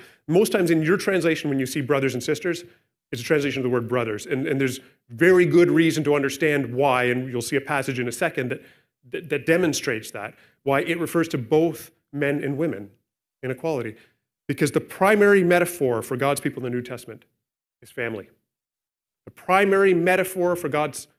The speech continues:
people is family. Matthew twelve, forty-eight to fifty, Jesus is on his mission, he's preaching, and people challenge him and say, "Y-, y-, your mother and brothers are here for you." And he, he says, "Jesus asked, 'Who is my mother?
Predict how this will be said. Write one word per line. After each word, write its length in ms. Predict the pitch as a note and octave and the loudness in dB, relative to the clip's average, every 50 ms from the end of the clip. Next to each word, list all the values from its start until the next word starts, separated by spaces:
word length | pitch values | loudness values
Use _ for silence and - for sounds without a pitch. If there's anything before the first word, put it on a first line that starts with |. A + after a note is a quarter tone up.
| _ _ _ _ _ _ - | _ _ _ _ _ _ -4
people 400 | E3+ D#3+ E3 - A#2 G#2+ A2+ - _ _ _ - | -4 -2 -2 -4 -8 -8 -8 -12 _ _ _ -18
is 180 | B2 G#2+ - - | -18 -18 -18 -20
family. 540 | - - - D3 C#3 C3 B2 G2 - - _ _ _ _ _ _ _ _ _ _ _ _ _ _ _ _ _ _ _ _ _ _ _ _ _ _ _ _ _ _ _ _ _ _ _ _ _ _ _ _ _ - | -18 -6 -4 -2 -2 -2 -4 -8 -12 -18 _ _ _ _ _ _ _ _ _ _ _ _ _ _ _ _ _ _ _ _ _ _ _ _ _ _ _ _ _ _ _ _ _ _ _ _ _ _ _ _ _ -2
Matthew 300 | - D#3+ E3+ D#3+ - E3 | 0 2 2 2 2 0
twelve, 340 | D3+ - - E3+ D#3 D3+ B2+ | -2 2 4 4 4 4 2
forty-eight 440 | B2+ - - - D#3 D3 C#3 C#3 C#3 | -2 -10 -6 0 2 2 2 2 -2
to 60 | - | -4
fifty, 320 | - D#3 C#3 - - B2+ A#2 | -4 -4 -4 -4 -4 -6 -4
Jesus 300 | A2+ C#3+ C#3+ C#3+ C#3 C3+ | -2 -2 -2 -2 0 0
is 320 | C#3 B2+ B2+ - - - _ _ _ - | 0 -2 -2 -4 -10 -12 _ _ _ -8
on 80 | C3+ B2 | -6 -6
his 100 | A#2 A#2 | -4 -2
mission, 280 | F3+ F3 - E3 C#3 | -2 -2 0 -2 -4
he's 100 | A#2+ - | -4 -6
preaching, 540 | - - A3 G#3 - - G3+ F#3+ F#3 F#3 - - - _ _ _ _ _ _ _ _ _ _ _ _ _ _ _ _ _ _ _ _ _ _ - | -2 0 0 0 2 2 2 2 2 0 -4 -14 -20 _ _ _ _ _ _ _ _ _ _ _ _ _ _ _ _ _ _ _ _ _ _ -4
and 120 | D3 C#3 B2+ | -2 0 2
people 200 | F3+ F3 - - | 2 2 2 0
challenge 440 | - - A#3 A3 A3+ A3+ G3 C#3+ | 2 4 4 6 6 6 6 4
him 60 | C#3+ C#3+ | 2 0
and 80 | C3 | 2
say, 160 | - E3 D3+ | 2 2 2
"Y-, 180 | D3 D3 D#3+ E3+ E3+ | 2 0 -2 -2 -2
y-, 80 | D#3+ E3 | -2 -2
your 140 | E3+ C#3+ D3 | 0 2 2
mother 160 | E3+ G#3 F#3 | 4 4 4
and 80 | E3+ D#3 | 4 4
brothers 260 | F#3 G3+ E3+ D3 C3+ | 4 4 4 2 2
are 60 | C3+ | 2
here 120 | A#2+ C3+ B2+ | 2 2 2
for 140 | B2+ C#3 | 2 0
you." 140 | C3 C3 C#3+ | 0 2 2
And 160 | D3 D#3 C3+ B2 | 2 2 0 0
he, 140 | D3+ G3 E3+ | -4 -2 -2
he 80 | D3+ | 0
says, 180 | C#3+ F3 E3 C3 | 2 2 2 2
"Jesus 300 | - A3 A#3 A#3 A#3+ F#3+ | 4 2 4 4 4 6
asked, 320 | G#3+ F3 D3 C3+ - - | 6 4 4 2 0 -2
'Who 200 | - A3+ C4+ C#4 | 2 4 4 6
is 80 | C4 G#3+ | 6 6
my 140 | A#3 G#3+ G3 | 6 4 6
mother? 320 | E3+ F3 D3+ C3 A#2 G#2+ | 6 4 2 2 -2 -4